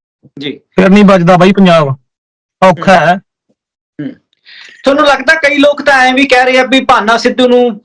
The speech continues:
Speaker 1: ਵੀ ਜ਼ਿਆਦਾ ਇਹ ਪ੍ਰੋਪੇਗੈਂਡੇ ਦੇ ਤੌਰ ਤੇ ਉਭਾਰਿਆ ਜਾ ਰਿਹਾ, ਇੰਨੀ ਵੀ ਕੋਈ ਉਹਦੇ ਨਾਲ ਤਸ਼ੱਦਦ ਵਾਲੀ ਗੱਲ ਵੀ ਝੂਠ ਹੈ। ਕਈ ਲੋਕ ਐਂ ਕਹਿ ਰਹੇ ਆ ਕਿ ਲੱਖਾ ਸਿਧਾਣਾ ਵੀ ਇਹਦੇ ਵਿੱਚੋਂ ਆਪਦੀ ਸਿਆਸਤ ਕੱਢ ਰਿਹਾ। ਇਕੱਠ ਉੱਥੇ ਕੀਤੇ ਜਾ ਰਹੇ ਨੇ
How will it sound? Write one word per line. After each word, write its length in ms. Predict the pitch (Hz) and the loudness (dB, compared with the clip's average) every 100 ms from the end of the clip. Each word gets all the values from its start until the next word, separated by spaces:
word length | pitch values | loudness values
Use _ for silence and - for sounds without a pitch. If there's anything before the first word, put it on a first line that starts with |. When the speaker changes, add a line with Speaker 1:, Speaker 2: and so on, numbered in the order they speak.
| 196 | -8
Speaker 1:
ਵੀ 200 | 214 226 | -6 -2
ਜ਼ਿਆਦਾ 400 | 202 202 240 247 | 0 2 0 0
ਇਹ 100 | 233 | -2
ਪ੍ਰੋਪੇਗੈਂਡੇ 640 | 226 220 240 226 226 233 | -4 -8 -8 -10 -10 -8
ਦੇ 120 | 220 | -8
ਤੌਰ 300 | 220 196 208 | -8 -8 -8
ਤੇ 120 | 202 | -8
ਉਭਾਰਿਆ 440 | 220 220 208 190 220 | -10 -6 -6 -4 -10
ਜਾ 240 | 208 202 | -8 -10
ਰਿਹਾ, 220 | 214 214 214 | -10 -14 -14
ਇੰਨੀ 260 | 208 214 | -20 -20
ਵੀ 120 | 220 233 | -20 -20
ਕੋਈ 120 | 214 | -20
ਉਹਦੇ 200 | 214 226 | -20 -16
ਨਾਲ 100 | 220 | -16
ਤਸ਼ੱਦਦ 480 | 214 196 190 220 214 | -16 -18 -16 -16 -10
ਵਾਲੀ 240 | 214 214 | -10 -10
ਗੱਲ 220 | 208 196 | -10 -10
ਵੀ 120 | 208 | -12
ਝੂਠ 400 | 214 240 185 190 208 | -20 -20 -20 _ -10
ਹੈ। 100 | 202 | -8
ਕਈ 240 | 208 240 | -10 -10
ਲੋਕ 240 | 233 233 | -8 -8
ਐਂ 160 | 233 220 | -8 -10
ਕਹਿ 200 | 226 226 | -8 -8
ਰਹੇ 100 | 247 | -8
ਆ 40 | |
ਕਿ 140 | 254 247 | -12 -14
ਲੱਖਾ 340 | 214 214 247 | -16 -10 -12
ਸਿਧਾਣਾ 360 | 247 254 214 226 | -10 -12 -10 -12
ਵੀ 100 | 240 | -16
ਇਹਦੇ 160 | 262 | -20
ਵਿੱਚੋਂ 260 | 262 247 233 | -20 -16 -10
ਆਪਦੀ 340 | 208 202 233 | -10 -10 -20
ਸਿਆਸਤ 520 | 226 226 208 196 220 - | -20 -12 -10 -10 -16 -14
ਕੱਢ 220 | 208 208 | -14 -14
ਰਿਹਾ। 200 | 214 180 | -14 -14
ਇਕੱਠ 320 | 190 220 226 | -10 -12 -12
ਉੱਥੇ 220 | 220 240 | -18 -18
ਕੀਤੇ 300 | 233 226 226 | -18 _ -16
ਜਾ 200 | 226 214 | -10 -10
ਰਹੇ 160 | 214 226 | -10 -12
ਨੇ 260 | 226 240 | -16 -20